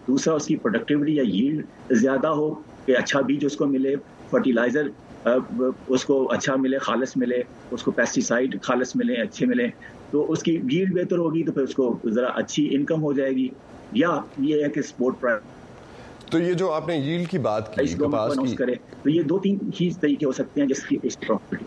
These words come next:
Speaker 2: तो जो आपने
Speaker 1: जी।
Speaker 2: कपास की यील्ड की बात की, फी एकड़ पैदावार हम पिछले साल से भी कम थी इस दफ़ा, क्या मौसमियाती तब्दीलियां भी इसका कोई फैक्टर थी, एक, एक आध उनसर थी इसमें, या इसके अलावा कोई फैक्टर्स थे जो कि ज़्यादा कंट्रीब्यूट कर रहे थे इसमें?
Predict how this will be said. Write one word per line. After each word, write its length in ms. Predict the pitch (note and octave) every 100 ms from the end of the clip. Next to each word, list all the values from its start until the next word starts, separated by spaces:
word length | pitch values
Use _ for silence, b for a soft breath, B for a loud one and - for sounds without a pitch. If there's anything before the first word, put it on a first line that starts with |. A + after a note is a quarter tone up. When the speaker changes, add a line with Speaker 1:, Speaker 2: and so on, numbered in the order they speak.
| - -
Speaker 2:
तो 60 | C#3+
जो 120 | D3+
आपने 220 | D3 F3
Speaker 1:
जी। 80 | F3
Speaker 2:
कपास 280 | C#3+ C#3 D3
की 100 | D#3+
यील्ड 260 | C3+ C#3+
की 100 | C3+
बात 260 | A#2+ F#2+ F#2
की, 200 | - F#2
फी 240 | - D#3
एकड़ 200 | D#3+ D#3+
पैदावार 520 | C#3+ B2+ B2+ B2+ C3 C3+
हम 180 | B2+
पिछले 520 | A#2+ - A2+ C#3 E3 D#3
साल 200 | C#3+ A#2+
से 120 | B2+
भी 100 | A2
कम 220 | F2+ F2
थी 120 | F2+
इस 140 | D#2+ E2+
दफ़ा, 140 | E2
क्या 260 | - D#3 C3
मौसमियाती 600 | A2 G#2 C3 C3+ C3+ D#3
तब्दीलियां 460 | D3 C3+ C#3 D#3+
भी 120 | D#3
इसका 200 | D#3 D#3+
कोई 120 | D3+ D3
फैक्टर 340 | C#3+ - D3+
थी, 400 | C#3 D#3 D#3 C#3
एक, 340 | - B2 B2
एक 200 | C#3+ C3+
आध 200 | C#3 C3+ -
उनसर 280 | B2+ C#3
थी 220 | - D3 C#3
इसमें, 320 | C3+ C#3+ D3
या 100 | B2
इसके 180 | - A#2+
अलावा 380 | A2 A2 C#3
कोई 140 | C#3 B2
फैक्टर्स 440 | B2 A2+ A#2 G#2
थे 60 | A#2+
जो 140 | G#2+
कि 80 | G#2
ज़्यादा 260 | G2 F#2+ G2
कंट्रीब्यूट 500 | F#2+ E2+ F2 F2 -
कर 120 | D#2+
रहे 140 | D#2
थे 120 | - -
इसमें? 220 | - -